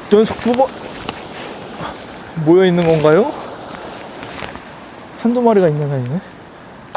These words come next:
방금 한 번 빠지고 지금 또 입질했거든요. 아, 얘는 조금 작다. 아, 자, 이번에도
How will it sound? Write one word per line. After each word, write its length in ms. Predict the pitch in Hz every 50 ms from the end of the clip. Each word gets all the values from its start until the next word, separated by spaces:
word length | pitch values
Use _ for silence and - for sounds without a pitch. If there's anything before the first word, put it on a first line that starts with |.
| - - - - - - - - - -
방금 220 | - 143 139 147 151
한 120 | 190 190
번 120 | 190 185
빠지고 400 | 175 202 220 220 196 196 165 156
지금 220 | 143 - 151 143 143 - - - - - - - - - - - - - -
또 120 | 240 233
입질했거든요. 640 | 170 156 - 165 151 143 - 147 127 120 123 156 226 - - - - - - - - - - - -
아, 240 | - 135 147 160 151
얘는 220 | 143 160 180 190 180
조금 260 | 214 202 - 226 214
작다. 320 | 185 202 - - - 208 170 - - - - - - - - - - - - - - - - - - - - - - - - - - - - - - - - - - - - - - - - - - - - - - - - - - - - - - - - - - - - - - - - - - - - - - - - - -
아, 440 | 220 190 185 180 180 180 175 165 156 - - - - - - - - - - - - - - - - - - -
자, 80 | - 143
이번에도 520 | 135 143 165 160 156 156 139 139 156 175